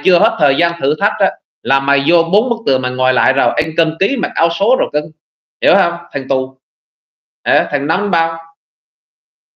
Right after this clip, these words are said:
Trời ơi, mày đẹp đẽ tốt lành gì, thật sự một cái thằng là chưa phục hồi hết nhân cách. Mày đặt đi lên quay thiện nguyện, quay thiện nguyện bị người ta chửi rồi, bây giờ cái dân bảo rằng, à, tôi đi quay phim hài,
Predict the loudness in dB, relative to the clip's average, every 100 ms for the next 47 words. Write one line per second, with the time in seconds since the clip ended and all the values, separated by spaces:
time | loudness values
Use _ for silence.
0 | _ _ _ 0 4 4 4 4 2 0
1 | 2 0 0 2 2 2 2 2 0 0
2 | 0 0 -2 0 0 2 2 0 0 -2
3 | -2 -2 -2 -2 2 2 2 -6 0 0
4 | 2 0 0 -4 -2 -4 -4 -8 -18 _
5 | _ _ _ -2 2 0 0 0 2 2
6 | 2 4 2 0 -2 0 2 4 2 0
7 | -8 -16 _ _ 0 2 2 2 0 2
8 | 0 2 2 2 2 2 2 2 4 4
9 | 4 2 2 2 2 0 0 2 4 4
10 | 2 -2 -10 _ -2 -2 2 2 4 4
11 | 4 2 0 -4 0 2 2 0 -2